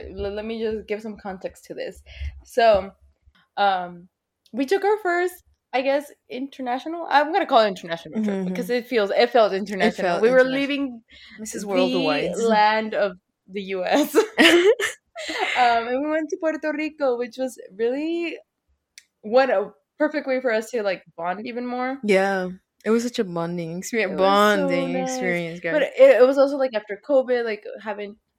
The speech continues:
Speaker 1: been anywhere in a long time, so it was so new, so good to, like, get a new perspective and meet new people, go to a new place, just, like, recharge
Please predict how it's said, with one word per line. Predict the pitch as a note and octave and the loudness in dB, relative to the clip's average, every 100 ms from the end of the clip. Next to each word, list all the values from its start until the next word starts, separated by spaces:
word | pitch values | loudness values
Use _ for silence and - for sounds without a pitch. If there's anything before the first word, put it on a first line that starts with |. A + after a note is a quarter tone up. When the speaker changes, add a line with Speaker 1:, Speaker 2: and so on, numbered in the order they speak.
| - | -8
Speaker 1:
been | A#3 | -8
anywhere | B3+ C#4 C#4+ C#4+ | -6 -6 -4 -4
in | C#4+ | -4
a | |
long | C#4+ C#4+ D4 | -4 -4 -6
time, | D#4 D4 C#4+ | -8 -8 -6
so | C#4+ | -6
it | |
was | C4+ C#4 | -8 -8
so | C#4 | -8
new, | C#4 C#4 C#4 - | -4 -6 -6 -10
so | B3 C#4 | -2 -2
good | C4+ B3 A#3+ | -2 -6 -4
to, | C4+ | -6
like, | B3 G3 F#3+ _ _ _ _ _ _ _ - - - - | -4 -6 -8 _ _ _ _ _ _ _ -18 -14 -12 -2
get | B3+ | 0
a | C4+ | 0
new | C4+ | -2
perspective | C4+ - - C#4+ C#4+ C#4+ C4+ B3+ | -6 -12 -8 -8 -6 -4 -2 -2
and | A#3+ | -6
meet | A#3 - | -8 -12
new | A3+ | -12
people, | A3+ D4 C#4+ - C4 - _ _ - - | -10 -8 -8 -6 -8 -8 _ _ -20 -10
go | A3 | -8
to | A3+ | -8
a | |
new | G#3+ G#3 - _ | -10 -12 -16 _
place, | C#4 C4+ C4+ - _ | -6 -4 -4 -8 _
just, | B4+ - | -18 -8
like, | D#4+ D4+ _ _ _ | -8 -8 _ _ _
recharge | A3 D4 C#4+ - A3+ D4+ C4 - - | -6 -6 -6 -10 -4 -4 -6 -14 -18